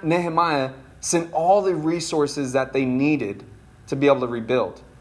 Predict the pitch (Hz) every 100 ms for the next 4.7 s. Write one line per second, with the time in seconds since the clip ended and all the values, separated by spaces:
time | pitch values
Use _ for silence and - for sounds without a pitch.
0 | - - 143 220 - 175 175 151 147 170
1 | 165 - 131 123 117 117 110 117 120 120
2 | 120 113 107 117 110 101 95 107 78 -
3 | - - - - - - - - - -
4 | - - - - 147 147